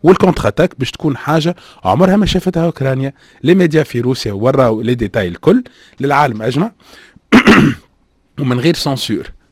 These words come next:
قال لك: "هاوكا وريناك شنو عملوا هما، باش من بعد كي نعملوا نحن الكونتر اتاك متاع،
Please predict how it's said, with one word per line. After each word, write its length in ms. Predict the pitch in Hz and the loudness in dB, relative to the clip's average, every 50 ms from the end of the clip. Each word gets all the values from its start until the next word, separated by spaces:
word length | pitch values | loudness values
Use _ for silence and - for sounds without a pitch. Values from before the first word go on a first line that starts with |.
| _ _ - | _ _ -4
قال 140 | - 165 160 | -4 -2 -2
لك: 180 | 147 - - 156 | -2 -2 0 0
"هاوكا 240 | 175 - - 131 | 0 0 0 -4
وريناك 520 | 123 117 113 113 113 113 127 135 120 - - | -6 -4 -4 -4 -4 -4 -2 -4 -4 -6 -8
شنو 340 | - - - 143 131 120 104 | -8 -6 -4 -4 -4 -2 -2
عملوا 480 | 92 101 113 120 98 87 87 95 139 | -2 -2 -2 -2 -2 -4 -4 -4 -2
هما، 160 | 185 208 214 - _ - - - - | -2 -2 -2 -4 _ -16 -20 -12 -8
باش 160 | 92 90 - | -6 -4 -4
من 80 | 131 135 | -2 0
بعد 280 | 170 226 220 180 - | 2 2 2 0 -2
كي 140 | - - 123 | -6 -8 -8
نعملوا 360 | 123 123 107 92 90 87 85 85 | -8 -6 -6 -8 -8 -10 -10 -10
نحن 200 | 123 - - 87 | -12 -12 -12 -14
الكونتر 360 | 87 - 95 87 - 73 82 | -14 -12 -14 -14 -12 -12 -14
اتاك 240 | - - 85 - 87 | -12 -12 -12 -14 -12
متاع، 360 | 85 - 165 180 190 202 208 | -6 -4 -2 -2 -2 -2 -4